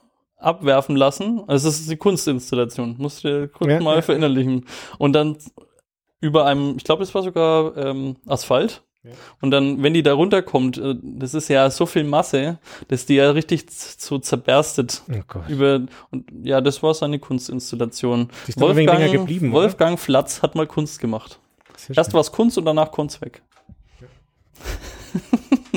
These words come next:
Speaker 1: Es ist furchtbar. Das war jetzt einer der zwei, Tri-, nee, der drei Trivia-Sachen, die ich jetzt noch zusammengesammelt hab.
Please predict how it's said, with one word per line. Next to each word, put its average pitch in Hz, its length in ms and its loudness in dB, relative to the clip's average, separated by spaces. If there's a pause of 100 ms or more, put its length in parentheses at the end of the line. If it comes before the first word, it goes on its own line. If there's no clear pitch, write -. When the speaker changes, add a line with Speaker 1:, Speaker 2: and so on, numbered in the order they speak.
(720)
Speaker 1:
Es 147 140 0
ist 151 140 -12
furchtbar. 127 640 -6 (1120)
Das 175 160 0
war 185 100 4
jetzt 180 160 0
einer 180 260 2
der 190 320 2
zwei, 185 580 0 (120)
Tri-, 196 280 -8
nee, 151 220 2
der 135 140 2
drei 143 260 4
Trivia-Sachen, 143 920 0
die 143 80 -2
ich 143 60 -6
jetzt 143 160 -16
noch 147 160 -4
zusammengesammelt 139 760 -2
hab. 170 180 -2